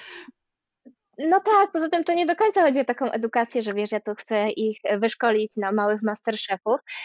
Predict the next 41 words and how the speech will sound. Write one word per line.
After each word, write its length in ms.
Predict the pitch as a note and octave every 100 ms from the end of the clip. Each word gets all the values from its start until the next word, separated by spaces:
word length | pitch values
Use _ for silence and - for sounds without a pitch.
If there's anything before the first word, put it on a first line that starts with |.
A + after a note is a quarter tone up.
| - -
e, 120 | A#3+
tylko 180 | - D4
chodzi 240 | E4 E4
o 60 | D#4
fajne 300 | E4 D#4 D4+
wspomnienia, 680 | - C4+ B3+ F#3+ F3 F3+ G3+
bo 200 | A3 A#3+
ja 520 | B3 B3 B3 A#3+ A#3+
ze 120 | A#3+
swojego 340 | - B3+ B3+ B3
dzieciństwa 440 | B3 B3+ B3+ B3
właśnie 300 | A3+ A#3 A#3+
te 80 | A#3
chwile 320 | - A#3 A3
najlepiej 420 | G#3+ G#3+ G#3 G#3+
wspominam, 560 | - - G3+ G3+ G#3 G#3
gdzie, 340 | G3 F#3+ F#3+ F#3 - - -
e, 140 | G3+
gdzie 180 | G3+ G#3
mama 240 | G3+ G#3+ G#3+
nam 140 | G#3
pozwalała, 760 | - A#3 A3+ A#3 A3+ F3+ G2 D#3
bo, 300 | F#3 F#3 F3 F3 D3
mm, 160 | G#3 - - A3+ -
bywa 340 | G#3 G#3 G3+
i 100 | G3
tak, 320 | - G3+ G#3
że 140 | G3+ G3
właśnie 280 | G3 A3+ G#3+
ten 180 | G#3+
perfekcjonizm 800 | G#3+ G#3+ A3+ G#3+ - A3 G#3+ G#3+ -
sprawia, 380 | - G3+ G3+ G#3
że 140 | G#3
dzieci 240 | G3+ G3+ G#3
gdzieś 180 | G#3 -
tam 140 | G#3+
są 120 | - G#3+
odsunięte 580 | A3 - A#3 G3+ G#3 A3
i 60 | G#3
mówią: 240 | G3+ G#3
„Dobra, 240 | G3+ G3